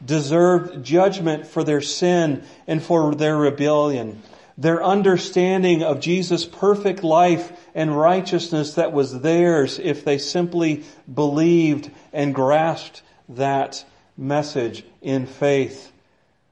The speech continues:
And the understanding that they are called to continue to be faithful to the truth that they heard, faithful to the truth that was proclaimed to them, faithful to the truth that is proclaimed to us as well.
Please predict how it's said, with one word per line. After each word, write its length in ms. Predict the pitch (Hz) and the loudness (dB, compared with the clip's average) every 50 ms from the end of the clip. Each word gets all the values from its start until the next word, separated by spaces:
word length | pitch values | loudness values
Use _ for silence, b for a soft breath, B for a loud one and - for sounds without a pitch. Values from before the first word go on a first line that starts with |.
| _ _ _ - | _ _ _ -16
And 100 | 120 123 | -10 -4
the 140 | 131 135 | -2 -2
understanding 880 | 139 143 139 139 135 - - - 139 135 139 139 131 127 123 120 120 110 | 0 0 0 -2 -4 -4 -6 -4 -2 -2 -2 -2 -2 -4 -6 -8 -8 -4
that 180 | 120 127 123 127 | -4 -4 -4 -2
they 160 | 131 127 127 | -4 -2 -2
are 80 | 123 | -4
called 540 | 120 - - - 139 139 139 139 131 131 131 | -6 -8 -8 -2 0 2 2 2 2 0 -2
to 120 | - 135 - | -6 -12 -10
continue 800 | - 135 123 127 - - 156 156 151 151 143 139 131 123 117 B B B B B B B | -8 -10 -10 -10 -8 -6 -4 -4 -2 -2 -2 -2 -2 -2 -4 B B B B B B B
to 120 | - 147 | -8 -6
be 140 | 127 139 127 | -4 -4 -6
faithful 640 | 131 - - - 165 165 165 165 - - 156 143 | -6 -6 -2 0 2 2 0 -2 -4 -4 -4 -4
to 160 | 147 - 135 | -2 -4 -6
the 80 | 131 131 | -6 -6
truth 480 | 127 - - - 165 165 160 147 - - | -6 -8 -4 0 2 2 2 0 -2 -8
that 140 | 151 147 | -8 -2
they 160 | 147 135 131 127 | 0 0 0 0
heard, 520 | 120 147 151 151 156 147 143 139 - B B B B B B B _ _ | 0 0 0 2 2 2 0 -2 -4 B B B B B B B _ _
faithful 520 | - 175 175 175 170 175 - 170 151 147 | 0 2 2 2 2 0 -2 -2 -2 -2
to 160 | 147 - 151 131 | -2 -4 -6 -6
the 80 | 127 | -6
truth 480 | 127 - - - 175 170 160 165 165 - | -8 -8 0 2 4 4 4 4 0 -2
that 100 | 156 123 | -4 -4
was 140 | 139 - - | -4 -6 -6
proclaimed 580 | - - 139 135 - - 151 147 147 143 139 | -4 -4 -4 -4 -4 -4 -2 -2 -2 -2 -4
to 120 | - 143 127 | -4 -4 -4
them, 280 | 131 131 131 127 120 B B B B B B _ | -2 -2 -2 -2 -4 B B B B B B _
faithful 420 | - 151 160 160 - - 175 165 165 | -4 -4 -4 -4 -4 -2 -4 -2 -2
to 120 | - 175 | -4 -6
the 120 | 156 151 147 | -6 -6 -8
truth 480 | - - - 165 165 165 156 156 - | -8 -4 0 2 2 2 2 -2 -6
that 100 | 160 143 | -6 -4
is 140 | 143 139 - | -4 -6 -8
proclaimed 640 | - - 143 143 - - 160 156 156 156 147 139 - | -6 -6 -6 -6 -4 -4 -4 -2 -2 -2 -4 -6 -6
to 120 | - - | -6 -4
us 520 | - 147 156 143 127 120 - - - - b b b b b b b | -2 0 2 2 2 2 0 -6 -14 -16 b b b b b b b
as 240 | - 143 147 135 127 | -2 -2 -2 -2 -2
well. 540 | 131 123 139 151 156 160 147 120 - - | -2 0 2 4 4 4 2 0 -4 -8